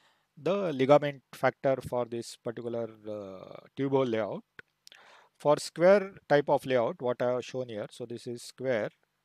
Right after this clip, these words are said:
and the diamond type of layout would be where the,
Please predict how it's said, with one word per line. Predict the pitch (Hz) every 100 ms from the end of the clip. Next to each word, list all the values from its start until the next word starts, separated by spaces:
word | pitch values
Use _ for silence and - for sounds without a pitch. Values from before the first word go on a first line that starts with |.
| _ _
and | 117 117
the | 120
diamond | 127 143 147
type | 143 139 143
of | 135
layout | 131 135 214 - 165
would | 135 127
be | 131 131 135 - _ 127
where | 120 120 120 120
the, | 120 117 110